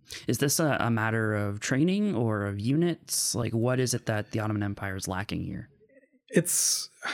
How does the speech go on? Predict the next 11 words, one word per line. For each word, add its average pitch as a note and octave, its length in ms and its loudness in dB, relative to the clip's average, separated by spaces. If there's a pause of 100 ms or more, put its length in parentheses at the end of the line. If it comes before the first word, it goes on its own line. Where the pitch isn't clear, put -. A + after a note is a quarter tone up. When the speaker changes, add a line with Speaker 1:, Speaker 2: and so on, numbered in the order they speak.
(320)
Speaker 2:
a D#3 80 4
lot C#3 180 6
of C3+ 80 6
it B2 60 6
is G#2+ 100 0
Navy, A2 380 0 (220)
Speaker 1:
Mm. G#2 260 0 (480)
Speaker 2:
honestly. B2+ 420 2 (380)
And, C3+ 360 6
uh, B2+ 320 6
there's C3 480 2